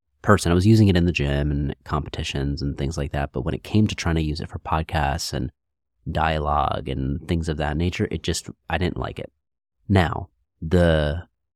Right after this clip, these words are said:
thing that I always wished GoPro was, I will say that Go three has accomplished that, because it is the smallest camera that I have seen to this day, outside of, like, spy movies where they have crazy small stuff in,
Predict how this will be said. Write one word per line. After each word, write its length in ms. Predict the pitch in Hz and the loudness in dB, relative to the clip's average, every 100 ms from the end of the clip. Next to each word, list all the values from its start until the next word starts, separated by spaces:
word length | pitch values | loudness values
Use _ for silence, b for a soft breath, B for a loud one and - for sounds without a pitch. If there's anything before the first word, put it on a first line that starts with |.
| _ _ | _ _
thing 440 | _ - 135 185 165 | _ 4 6 8 6
that 180 | 117 - | 4 2
I 200 | 87 85 | 0 0
always 480 | - 82 85 82 87 | 0 0 0 -2 -2
wished 480 | 78 73 - - | -4 -4 -6 -8
GoPro 520 | - 76 - - 80 71 | -2 -2 -2 -2 0 0
was, 720 | 58 64 71 95 131 - - _ _ _ _ | 0 -2 0 -2 -4 -8 -14 _ _ _ _
I 140 | 78 | 0
will 160 | 80 85 | 2 0
say 400 | - 80 71 73 | 0 -2 -2 -2
that 220 | 82 - | -6 -4
Go 180 | 80 78 | -2 -2
three 300 | - 80 71 | -4 -6 -4
has 160 | 78 | -4
accomplished 500 | 71 - 65 - - | -8 -6 -6 -6 -8
that, 220 | - 57 - | -6 -6 -6
because 500 | 76 - 76 69 65 | -8 -4 -2 -2 -4
it 100 | 85 | -2
is 220 | 80 76 | -2 -2
the 160 | 73 85 | -2 -2
smallest 720 | - - 82 80 92 101 - | -2 -2 0 2 2 0 -6
camera 340 | - 78 76 73 | -4 -2 0 -2
that 120 | 76 | -2
I 100 | 73 | -2
have 400 | 80 71 65 - _ _ _ _ _ _ | -2 -4 -6 -14 _ _ _ _ _ _
seen 580 | - - 92 - 78 107 _ _ _ _ | -6 2 2 2 -4 -6 _ _ _ _
to 100 | - | -4
this 220 | 76 - | -4 -4
day, 280 | - 50 73 - _ | -4 -4 -4 -8 _
outside 300 | - - 76 | -8 -4 -2
of, 100 | 69 | -2
like, 160 | 65 - | -6 -6
spy 400 | - - 73 73 | -8 -2 -2 0
movies 480 | 71 67 65 67 71 | -2 -2 -2 -4 -2
where 100 | 69 | -4
they 80 | 71 | -2
have 220 | 62 - | -4 -6
crazy 400 | - 69 65 - | -4 -2 -2 -8
small 300 | - 65 64 | -6 -6 -4
stuff 360 | - - - | -4 -6 -8
in, 60 | - | -10